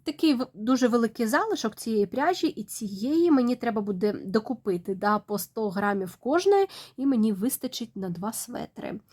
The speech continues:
Ну, не знаю, мені дуже хочеться зв'язати, я не знаю, чи буду я їх носити, чи я їх зв'яжу і потім продам, але мені дуже і дуже хочеться. Треба докупити ще по сто грамів.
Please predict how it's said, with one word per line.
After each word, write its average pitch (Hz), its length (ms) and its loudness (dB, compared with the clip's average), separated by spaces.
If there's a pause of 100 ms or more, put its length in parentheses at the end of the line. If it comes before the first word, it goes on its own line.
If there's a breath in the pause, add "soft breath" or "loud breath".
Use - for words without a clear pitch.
(240 loud breath)
Ну, 339 120 8
не 311 160 8
знаю, - 340 -2
мені 254 240 4
дуже 220 200 0
хочеться 208 340 -8
зв'язати, 220 440 2
я 220 80 2
не 208 80 2
знаю, 208 200 0
чи 214 120 -10
буду 202 220 -4
я 185 160 0
їх 180 200 -6
носити, 208 440 -2
чи - 180 -6
я 196 180 -2
їх 185 140 -4
зв'яжу 185 640 2 (640 loud breath)
і 202 100 -8
потім 180 380 -4
продам, 285 760 2
але 254 260 2
мені 240 280 2
дуже 214 360 -2
і 196 40 0
дуже 220 260 -2
хочеться. - 520 -10
Треба 208 260 -2
докупити 180 640 -4
ще 175 160 -8
по 170 140 -10
сто 175 200 -12
грамів. 359 600 -2